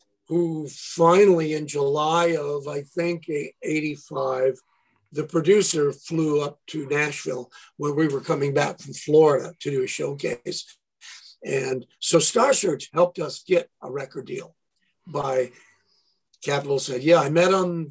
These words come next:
They, they look good. They play good. They blah, blah, blah, blah, blah. I think we should look into signing 'em," which led to, like I said, a showcase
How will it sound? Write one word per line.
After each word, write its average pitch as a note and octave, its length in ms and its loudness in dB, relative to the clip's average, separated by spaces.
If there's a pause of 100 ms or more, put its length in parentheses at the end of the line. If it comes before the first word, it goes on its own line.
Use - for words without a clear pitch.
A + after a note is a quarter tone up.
They, D#3 380 0
they D3+ 180 -4
look E3 220 0
good. F3 420 6
They D3+ 120 -12 (120)
play E3 180 -6
good. D#3+ 400 -6
They D3 160 -8
blah, C#3+ 160 -6
blah, C3+ 140 -6
blah, C3+ 160 -12
blah, C#3+ 160 -10
blah. C#3+ 200 -8 (680)
I D3+ 100 -8
think D3+ 280 -4
we C#3+ 100 -6
should C3+ 200 -10
look C3+ 200 -2
into C3+ 200 -6
signing C3+ 440 -6
'em," B2 160 -10 (380)
which D3+ 240 -2
led C#3 300 4
to, B2+ 520 4
like C3 180 -2
I C#3 60 2
said, C#3+ 220 -2
a B2 60 0
showcase D3+ 800 2